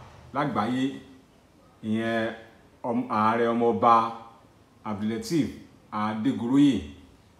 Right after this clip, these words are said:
Àwọn tí wọ́n jẹ́ Ààrẹ gbogbo ẹgbẹ́ Ìṣọ̀kan Yorùbá Lágbàáyé, ẹ, wọ́n fẹ́ bá wa sọ̀rọ̀ nípa ọ̀rọ̀ Yorùbá. Ẹ mọ̀ pé ọ̀rọ̀ Yorùbá náà ló jẹ wọ́n lógún jù. Ṣùgbọ́n ká tó wọnú ètò,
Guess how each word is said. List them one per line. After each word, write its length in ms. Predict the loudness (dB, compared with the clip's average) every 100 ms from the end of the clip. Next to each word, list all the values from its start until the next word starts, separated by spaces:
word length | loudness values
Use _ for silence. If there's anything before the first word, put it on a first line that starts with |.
| _
Àwọn 220 | -8 -6
tí 80 | -4
wọ́n 160 | -4 0
jẹ́ 380 | 0 2 0 -4
Ààrẹ 920 | -6 -4 -4 -4 -6 -6 -6 -8 -12 -18 -20 _ _ _
gbogbo 640 | -8 -6 -4 -4 -4 -4
ẹgbẹ́ 400 | -6 -8 -6 -4 -4
Ìṣọ̀kan 560 | -4 -6 -8 -8 -6 -4
Yorùbá 380 | -2 -4 -4 -8 -6
Lágbàáyé, 420 | -4 -4 -4 -4 -6 -10 -20 -20 -20 -20 -20
ẹ, 140 | -12 -10 -8 -8 -10 -12 -18 _ _ _ _ -16
wọ́n 160 | -10
fẹ́ 260 | -6 -4 -2
bá 80 | 0
wa 160 | 0
sọ̀rọ̀ 200 | -2 -6
nípa 300 | -6 -6 -2 -2 -2 -6 -14 -20
ọ̀rọ̀ 280 | -14 -8 -6
Yorùbá. 280 | -6 -6 -6 -8 -10 -12
Ẹ 100 | -8
mọ̀ 180 | -6 -4
pé 80 | -4
ọ̀rọ̀ 180 | -2 -2
Yorùbá 240 | -4 -4
náà 120 | -4
ló 80 | -4
jẹ 140 | -4 -4
wọ́n 140 | -4
lógún 200 | -4 -6
jù. 120 | -6 -8 -12 -20 -20 -20 -20 -18
Ṣùgbọ́n 160 | -10 -2
ká 100 | 0
tó 100 | 2
wọnú 200 | 4 6
ètò, 180 | 4 0